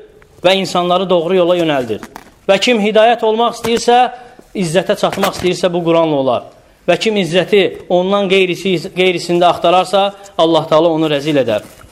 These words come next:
Ona görə də Ömər Faruq, Ömər Xattab radiyallahu anh gəlir, Əsəfən adlanan yerdə Nəfi ibn Əbdülhəris ilə görüşür. Hansı ki, onu Məkkəyə əmir təyin eləmişdi, Nəfi ibn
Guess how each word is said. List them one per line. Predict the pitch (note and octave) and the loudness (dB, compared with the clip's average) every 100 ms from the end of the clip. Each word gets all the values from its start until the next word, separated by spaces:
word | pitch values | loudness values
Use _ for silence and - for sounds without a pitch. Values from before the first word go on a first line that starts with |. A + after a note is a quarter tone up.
| - | -8
Ona | - F#3+ | -2 0
görə | F#3 F#3 | 2 0
də | F3 E3+ - - - _ F#3+ | 0 -2 -6 -20 -20 _ 0
Ömər | F#3+ F3+ E3+ | 2 2 2
Faruq, | E3+ F3 F#3+ - - - _ _ F3 | 0 0 -2 -8 -20 -20 _ _ -2
Ömər | F#3+ F#3 | 0 -2
Xattab | F3 E3+ F3+ A3 F#3 | -2 -2 2 2 2
radiyallahu | F3+ F3+ F3+ G3+ F#3+ G#3 | -2 -4 0 0 0 -2
anh | G#3 D3 - - _ _ - | -4 -6 -18 -20 _ _ -4
gəlir, | F3+ G3 A3+ - - - - - _ _ _ _ _ - _ _ | 0 4 2 0 -10 -16 -20 -20 _ _ _ _ _ -20 _ _
Əsəfən | - D#3 G3+ G3+ G#3+ | -4 0 0 2 2
adlanan | F#3 F3+ F#3+ G3+ | 0 -2 -2 0
yerdə | F#3+ F#3 G#3 A3+ A#3 - - - - | -2 0 2 2 2 -10 -20 -14 0
Nəfi | F#3 F#3+ F#3+ | 2 2 0
ibn | F3+ E3+ | 0 0
Əbdülhəris | E3+ D#3 E3 D#3 F3+ D3 | 0 0 -2 0 0 0
ilə | D3 B2+ | -4 -4
görüşür. | B2 A2+ A#2+ - - _ _ _ _ - | -4 -6 -8 -10 -18 _ _ _ _ -2
Hansı | D#3+ E3 G3+ | -2 -2 -4
ki, | F3+ | -2
onu | F#3 | 0
Məkkəyə | F#3 D#3 F3+ F#3+ F3+ | 0 -2 -2 -2 -2
əmir | G3+ | -4
təyin | G3+ D#3+ D3+ | -2 -2 -2
eləmişdi, | C#3 C3 - D3 | -6 -8 -4 0
Nəfi | E3 E3 D#3+ | 0 2 -2
ibn | D#3+ | 0